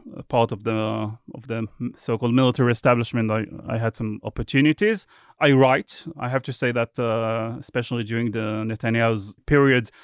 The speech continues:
uh, my views were not considered as, uh, uh, as too accepted.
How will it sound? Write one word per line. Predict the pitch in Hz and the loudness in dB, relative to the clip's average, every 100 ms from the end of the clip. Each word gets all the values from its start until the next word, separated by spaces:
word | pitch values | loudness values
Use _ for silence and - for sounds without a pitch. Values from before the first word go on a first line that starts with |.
| - _ - | -20 _ -6
uh, | 110 110 | -4 0
my | 120 120 | 2 2
views | 107 123 123 110 | 2 2 2 2
were | 117 | 0
not | 120 113 | 0 -2
considered | 120 - 123 113 113 | -4 -4 -2 -2 -2
as, | 113 107 117 | -2 -4 -2
uh, | 113 113 113 - - - _ - | 0 2 0 -4 -16 -20 _ -8
uh, | 110 110 113 | -4 -4 -4
as | 107 - | -8 -6
too | 135 | -4
accepted. | 123 - 127 - 123 185 | -2 -2 -2 2 0 0